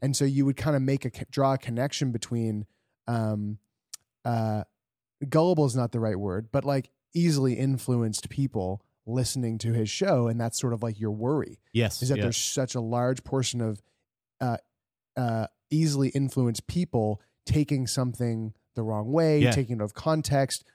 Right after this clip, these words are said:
Speaker 1: believing in something without, without questioning it,
Speaker 2: Yeah.
Speaker 1: like, that
Speaker 2: I
Speaker 1: sort of
Speaker 2: mean, if
Speaker 1: thing.
Speaker 2: Duncan Trussell started saying, like, "It's,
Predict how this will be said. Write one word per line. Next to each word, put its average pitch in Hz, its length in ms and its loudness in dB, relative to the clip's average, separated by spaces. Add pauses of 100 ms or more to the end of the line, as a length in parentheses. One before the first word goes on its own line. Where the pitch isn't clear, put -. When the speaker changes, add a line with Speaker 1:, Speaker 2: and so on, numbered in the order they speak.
(120)
Speaker 1:
believing 127 460 0
in 123 100 -2
something 117 520 -2 (260)
without, 113 400 0 (220)
without 107 360 -2 (180)
questioning 147 560 -2
it, 139 100 4
Speaker 2:
Yeah. 131 120 4
Speaker 1:
like, 117 140 -4
that 123 80 -2
Speaker 2:
I 123 40 -2
Speaker 1:
sort 165 140 2
of 170 40 8
Speaker 2:
mean, 185 120 10
if 151 60 8
Speaker 1:
thing. 110 40 -2
Speaker 2:
Duncan 170 260 4
Trussell 120 540 4
started 110 340 0
saying, 104 300 2
like, 98 400 -2
"It's, 156 320 2